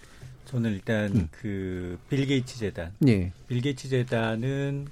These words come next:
Speaker 1: 그 에볼라 바이러스의 이제 백신 개발 끝난
Speaker 2: 음.
Speaker 1: 사, 오 년 전부터 백 년에 한 번 나올까 말까 한 신종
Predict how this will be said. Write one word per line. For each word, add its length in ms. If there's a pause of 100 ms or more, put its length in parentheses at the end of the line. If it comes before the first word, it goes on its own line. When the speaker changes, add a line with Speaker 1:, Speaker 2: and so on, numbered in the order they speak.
(120)
Speaker 1:
그 440
에볼라 320
바이러스의 1040
이제 160
백신 340
개발 380
끝난 440
Speaker 2:
음. 140
Speaker 1:
사, 180
오 80
년 160
전부터 640 (380)
백 140
년에 200
한 140
번 120
나올까 360
말까 400
한 140
신종 520